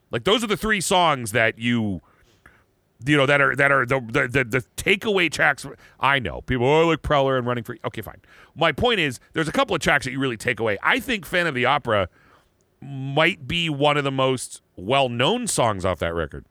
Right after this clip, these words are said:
Um, I mean, it, it's covered all the time.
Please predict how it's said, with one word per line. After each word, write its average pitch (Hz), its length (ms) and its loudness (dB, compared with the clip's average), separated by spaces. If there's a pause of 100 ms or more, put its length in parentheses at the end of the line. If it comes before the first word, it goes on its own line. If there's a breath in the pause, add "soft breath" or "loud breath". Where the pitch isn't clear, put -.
(680 soft breath)
Um, 95 240 0
I - 80 -2
mean, 214 240 -2 (1040)
it, - 280 -6
it's 147 140 -6
covered 165 500 0 (380)
all 151 200 4
the 117 80 -4
time. 76 480 -4